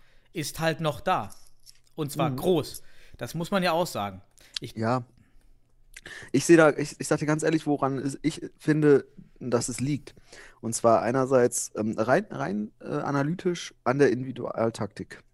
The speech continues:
Speaker 2: an den individualtaktischen Analysemitteln, dass man den Gegner individualtaktisch nicht analysiert oder zumindestens,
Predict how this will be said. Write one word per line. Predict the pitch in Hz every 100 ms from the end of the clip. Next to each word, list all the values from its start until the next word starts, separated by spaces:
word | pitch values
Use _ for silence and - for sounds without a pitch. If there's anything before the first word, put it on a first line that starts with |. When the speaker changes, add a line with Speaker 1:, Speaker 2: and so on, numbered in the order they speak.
| _
Speaker 2:
an | - 120
den | 120 113
individualtaktischen | - 127 113 117 147 143 139 127 101
Analysemitteln, | 113 113 165 185 165 160 160 156 - - - - _
dass | 123 -
man | 123 120
den | 113
Gegner | 143 - 185
individualtaktisch | 165 147 147 143 - 139 143 131
nicht | 143 -
analysiert | 123 127 123 131 135 -
oder | 123 127
zumindestens, | - 139 156 151 -